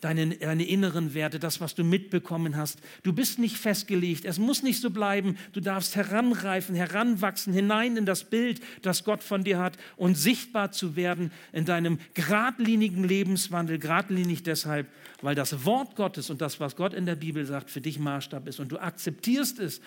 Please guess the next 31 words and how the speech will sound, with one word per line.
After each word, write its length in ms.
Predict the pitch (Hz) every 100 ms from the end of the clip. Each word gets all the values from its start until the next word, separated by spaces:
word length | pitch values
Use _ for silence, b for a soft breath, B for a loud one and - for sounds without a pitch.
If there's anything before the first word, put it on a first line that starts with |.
| B
und 160 | 185 165
du 80 | 180
bist 240 | 202 -
bereit, 380 | 180 165 208 220
dich 120 | 196 -
dem 320 | 185 220 226
zu 180 | - 226
unterstellen, 760 | 226 214 196 - 277 269 202
weil 200 | 196 247
du 80 | 269
ein 160 | 262 262
Kind 320 | 277 285 277
Gottes 400 | 311 302 269 -
bist. 340 | 190 135 - - B B B B B B B -
Weil 220 | 226 269
du 220 | 254 240 B B
zu 220 | - - 240
Jesus 520 | 208 262 226 240 -
Christus 580 | - 247 247 226 196 -
gehörst. 460 | 190 180 180 175
Und 120 | 185 151
so 100 | 233
ist 200 | - 208
das 180 | -
Ganze 460 | - 208 269 - 220
eigentlich 320 | 202 208 190
hier 160 | - 214
eine 220 | 185 190
Einheit. 680 | 185 208 208 165 143 117 - B B B -
Eine 300 | 165 170 -
Einheit, 680 | 175 196 160 160 156 156